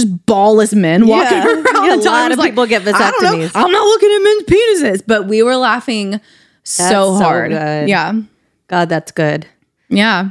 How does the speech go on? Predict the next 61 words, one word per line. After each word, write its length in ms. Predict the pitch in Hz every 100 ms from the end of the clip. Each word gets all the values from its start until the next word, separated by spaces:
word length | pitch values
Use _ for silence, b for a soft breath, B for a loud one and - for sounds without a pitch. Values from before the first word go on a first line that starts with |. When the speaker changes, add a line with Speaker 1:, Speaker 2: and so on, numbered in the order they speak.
| -
Speaker 2:
I 80 | 240
mean, 120 | 285
I 60 |
guess 260 | 285 320 -
you 80 | 339
just 240 | 233 220
don't 260 | 202 185 156
know 320 | 160 202 214
if 120 | 160
you 80 | 175
don't 220 | 160 151
know, 260 | 151 180 202
but 260 | 170 160 175
how 340 | - 190 226 269 -
brutal 380 | 165 170 262 196
Speaker 1:
But 60 | 381
Speaker 2:
would 80 |
that 140 | - -
Speaker 1:
literally, 260 | 427 359
Speaker 2:
be 60 | 247
if 60 | 190
you 60 |
had 180 | 202 202
your 160 | 180 - -
balls 480 | 160 180 320 277 -
Speaker 1:
well, 200 | 240 240
Speaker 2:
literally 360 | 220 285 381 247
Speaker 1:
my 220 | 247 294
Speaker 2:
cut 80 | 330
Speaker 1:
father-in-law 560 | - 302 208 320 330 320
Speaker 2:
off? 60 |
Speaker 1:
looked 200 | 233 220
at 100 | 262
Tyler 320 | 208 226 202 208
and 80 | 196
was 120 | 208
like, 300 | 190 - - _
"Is 160 | 196 208
this 220 | 320 -
not 220 | 494 -
the 100 | 403
best 460 | - 202 233 - - -
day 220 | 202 220
of 120 | 196
your 100 | 175
life? 480 | 175 170 302 - -
Like, 220 | 226 202 -
Speaker 2:
Yeah, 160 | 277
are 100 | 202
you 200 | 220 240
not 260 | 226 226 -
so 180 | 214 226
Speaker 1:
why 120 | 226
are 160 | 220 -
you 120 | -
Speaker 2:
happy? 240 | 190 196
Speaker 1:
not 80 | 226
jumping 340 | 247 214 285 269
for 140 | 240
joy?" 500 | 214 220 208 180 220
Speaker 2:
Yeah. 60 | -